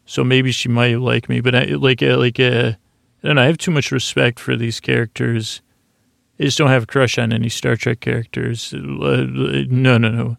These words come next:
Any of those characters I just mentioned. Uh, but this is also when we see this, uh, like, uh, Connor, Aaron Connor is very, um,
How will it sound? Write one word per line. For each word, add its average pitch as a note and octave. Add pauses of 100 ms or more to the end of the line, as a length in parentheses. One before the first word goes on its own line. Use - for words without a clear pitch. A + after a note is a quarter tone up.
(360)
Any D3+
of C3
those C3
characters B2
I B2
just -
mentioned. A#2 (640)
Uh, C3
but C3
this D#3
is C#3+
also C3
when A#2+
we A#2
see C3
this, A#2+
uh, A#2
like, A#2
uh, A#2
Connor, C3
Aaron A#2+
Connor B2+
is A2
very, A#2+
um, A2+